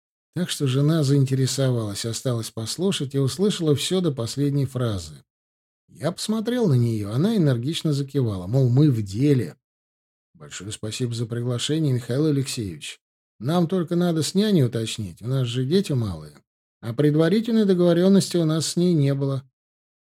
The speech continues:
«Ничего страшного, Паша», с отеческой заботой в голосе ответил Баянов. «Я контрамарк тебе оставлю две и на субботу, и на воскресенье.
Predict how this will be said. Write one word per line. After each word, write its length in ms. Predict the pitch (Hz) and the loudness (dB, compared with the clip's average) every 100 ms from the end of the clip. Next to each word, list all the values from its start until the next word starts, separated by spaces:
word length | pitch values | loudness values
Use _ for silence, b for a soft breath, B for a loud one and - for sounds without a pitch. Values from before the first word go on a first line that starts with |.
| - | -8
«Ничего 600 | 147 185 - 190 214 208 | 0 2 2 2 4 4
страшного, 640 | 139 190 214 202 208 208 196 | 2 0 2 2 2 0 0
Паша», 560 | 208 180 - 80 - _ _ _ | 2 2 2 -4 -12 _ _ _
с 120 | - | -12
отеческой 540 | 104 104 113 - - 104 | -12 -8 -6 -6 -8 -8
заботой 480 | 107 113 113 110 90 | -6 -6 -6 -8 -12
в 80 | |
голосе 400 | 110 165 160 - | -4 0 0 -2
ответил 400 | 107 104 123 123 | -4 -4 -4 -4
Баянов. 520 | 113 113 120 107 80 - _ _ _ _ _ _ _ | -6 -4 -4 -4 -8 -14 _ _ _ _ _ _ _
«Я 380 | 165 160 208 196 | -4 2 4 4
контрамарк 720 | 202 185 202 214 240 214 - | 4 4 4 2 4 2 2
тебе 300 | - 185 190 | 2 4 4
оставлю 500 | 156 - 196 175 170 | 2 4 4 4 2
две 580 | 160 170 165 143 151 185 | 4 6 6 4 4 6
и 60 | |
на 140 | 185 175 | 6 6
субботу, 480 | - 185 214 190 | 2 2 4 4
и 60 | 180 | 4
на 120 | 175 | 4
воскресенье. 920 | 170 - 180 175 - 139 98 76 - | 4 2 0 0 2 2 2 -4 -16